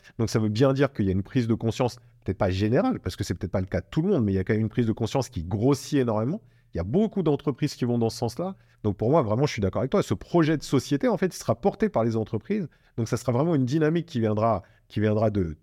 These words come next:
de, de tout le monde, en fait, des plus petites entreprises jusqu'aux moyennes, ainsi de suite, qui viendra de tout ça pour développer ce projet-là. Et, et, et encore une fois, euh, même s'il y a un tableau qui est pas très joli, euh, pour l'instant, et tu l'as dit à plusieurs reprises, euh,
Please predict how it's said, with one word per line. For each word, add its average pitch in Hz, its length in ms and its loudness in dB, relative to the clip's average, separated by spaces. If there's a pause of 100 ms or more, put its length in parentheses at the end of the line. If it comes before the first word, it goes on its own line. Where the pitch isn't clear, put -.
(140)
de, 90 200 -6
de 92 200 -2
tout 151 160 -2
le 190 60 4
monde, 285 180 4
en 127 60 2
fait, 107 260 -2 (240)
des 98 140 0
plus 143 180 -2
petites 127 240 -2
entreprises 127 460 2
jusqu'aux 107 280 -2
moyennes, 113 400 2
ainsi 98 200 -4
de - 40 -16
suite, 226 160 2
qui - 100 -6
viendra 101 260 2
de - 40 -18
tout 110 160 -6
ça 208 180 0 (280)
pour 98 140 -2
développer 117 320 2
ce - 80 -4
projet-là. 156 340 -2 (280)
Et, 92 100 -2
et, 95 520 0
et 90 80 -4
encore 101 340 -2
une 107 60 0
fois, 190 300 -2 (240)
euh, 92 140 -2
même 120 180 2
s'il 123 220 -4
y 120 60 4
a 107 280 0 (120)
un 107 80 -2
tableau 127 340 0
qui 104 200 -2
est 98 60 0
pas 143 200 -2
très 156 200 0
joli, 143 400 0
euh, 104 140 2
pour 110 200 -4
l'instant, 120 440 0
et 92 120 0
tu - 140 -6
l'as 101 120 2
dit 107 120 2
à 98 80 2
plusieurs 95 280 0
reprises, 143 380 -2 (340)
euh, 98 220 0